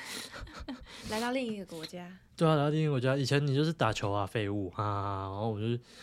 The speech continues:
Speaker 2: 我们骂人家废物，不是真的说你是废物，
Speaker 1: <laughs>
Speaker 2: 而是，而是就是这种，哦，那个比较亲，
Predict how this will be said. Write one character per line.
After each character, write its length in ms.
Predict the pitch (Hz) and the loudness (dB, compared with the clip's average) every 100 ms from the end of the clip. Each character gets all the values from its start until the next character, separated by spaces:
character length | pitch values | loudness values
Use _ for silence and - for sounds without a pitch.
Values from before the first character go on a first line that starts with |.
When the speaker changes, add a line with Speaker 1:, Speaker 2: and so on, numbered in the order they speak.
| - | -2
Speaker 2:
我 80 | 135 | 2
们 100 | 135 | 4
骂 140 | 180 | 4
人 100 | 139 | 4
家 100 | 139 | 2
废 280 | - 143 135 | 0 0 2
物， 80 | 131 | 2
不 120 | 117 | 2
是 220 | - 156 | 2 2
真 340 | - - 135 | 0 -2 0
的 420 | 135 123 120 247 - | 4 4 2 -4 2
说 180 | 151 | 4
你 120 | 147 123 | 6 4
是 160 | 110 | 2
废 380 | 135 - 151 123 | 0 2 4 4
物， 220 | 123 120 110 - | 4 2 -4 -12
Speaker 1:
<laughs> 160 | - - | -16 -2
Speaker 2:
而 100 | 135 | 2
是， 240 | 143 185 175 - - | 4 4 2 -6 0
而 100 | 120 | 2
是 100 | 139 | 4
就 80 | 147 | 2
是 180 | 147 | 4
这 60 | 127 | 4
种， 160 | 120 98 | 2 0
哦， 220 | 113 104 104 | -4 -2 -2
那 80 | |
个 240 | 110 104 95 | -4 -4 -4
比 80 | 98 | -4
较 420 | 110 104 98 98 - | -2 -2 -6 -10 -16
亲， 380 | - - - 135 | -14 -10 -6 -6